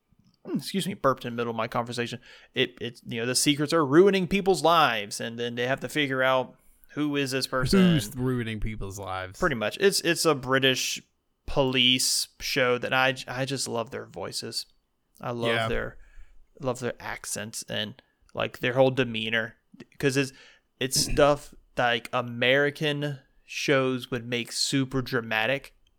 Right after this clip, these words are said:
Speaker 2: Yeah.
Speaker 1: and over the top, where it's not in, in
Speaker 2: I,
Speaker 1: English videos,
Speaker 2: I
Speaker 1: in
Speaker 2: have
Speaker 1: English
Speaker 2: trouble
Speaker 1: media.
Speaker 2: watching dramas because I try to push so ma-,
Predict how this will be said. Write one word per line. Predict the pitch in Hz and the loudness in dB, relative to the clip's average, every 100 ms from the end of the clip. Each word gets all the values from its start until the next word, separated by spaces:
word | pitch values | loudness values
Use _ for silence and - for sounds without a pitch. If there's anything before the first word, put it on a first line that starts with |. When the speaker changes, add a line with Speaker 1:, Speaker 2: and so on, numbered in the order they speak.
| _ - | _ -8
Speaker 2:
Yeah. | 123 110 110 | -4 -2 -2
Speaker 1:
and | 120 131 | -2 2
over | 131 131 131 | 4 4 2
the | 127 | 0
top, | 131 131 131 | 2 0 0
where | 131 120 117 113 - | -2 0 -2 -4 -10
it's | 123 - | -12 -10
not | 123 117 110 - - _ _ _ _ _ _ - | -10 -4 -4 -4 -10 _ _ _ _ _ _ -10
in, | 127 113 | -8 -8
in | 117 | -4
Speaker 2:
I, | 131 147 | 0 0
Speaker 1:
English | 113 104 104 - - | -2 -8 -6 -8 -10
videos, | 139 113 - - - | -8 -8 -6 -8 0
Speaker 2:
I | 185 | 0
Speaker 1:
in | |
Speaker 2:
have | 240 | 0
Speaker 1:
English | 127 120 | 0 2
Speaker 2:
trouble | 143 143 139 | 2 2 2
Speaker 1:
media. | 139 113 110 | 2 0 -2
Speaker 2:
watching | 127 120 - 123 113 110 104 - - - - 131 | 0 0 -2 -4 -4 -6 -10 -12 -14 -18 -20 -10
dramas | 120 117 110 110 107 - | -4 -2 -2 -4 -6 -6
because | 123 117 120 113 - - | -8 -6 -4 -4 -8 -6
I | 110 113 | -4 -4
try | - 117 | -2 -2
to | 113 110 107 101 - _ _ _ _ _ _ _ _ _ _ _ _ _ - | -2 -6 -8 -12 -16 _ _ _ _ _ _ _ _ _ _ _ _ _ 2
push | - 131 - | 4 2 -2
so | - 123 120 | -4 -4 -2
ma-, | 113 | -2